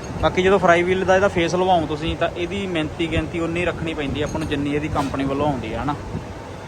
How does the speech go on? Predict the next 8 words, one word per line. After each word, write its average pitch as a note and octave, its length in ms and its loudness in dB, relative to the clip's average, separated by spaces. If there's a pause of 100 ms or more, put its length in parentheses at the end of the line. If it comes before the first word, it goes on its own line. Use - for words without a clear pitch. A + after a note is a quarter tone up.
(120)
ਕਿਉਂਕਿ F3 260 0
ਜਿਹੜੇ G3+ 200 4
ਇਹਦੇ G#3+ 140 2
ਕਲੱਚ G3+ 320 0
ਹੁੰਦੇ F#3+ 260 -4
ਆ F#3+ 60 0
ਇਹ, G3 200 -4
ਅਹ, E3+ 720 -6